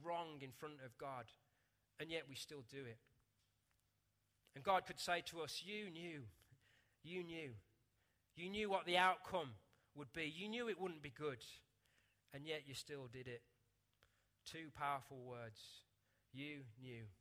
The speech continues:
In verses twenty-five to twenty-eight, Daniel reads the, the writing on the wall.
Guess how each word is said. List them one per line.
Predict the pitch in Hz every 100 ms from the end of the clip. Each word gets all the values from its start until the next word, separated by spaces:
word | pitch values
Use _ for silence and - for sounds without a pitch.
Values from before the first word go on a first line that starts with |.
| _ _ _ _ _ _ _ _ _ _ _ _ _ _ _ _ _ _
In | 135
verses | 165 196 190 170
twenty-five | - 185 160 202 185 175 -
to | 135
twenty-eight, | 185 175 175 175 151 139
Daniel | 170 175 165 151
reads | 175 175 160 -
the, | 139 117 - -
the | 139
writing | 151 170 170 - 147
on | 139
the | 131
wall. | 139 151 117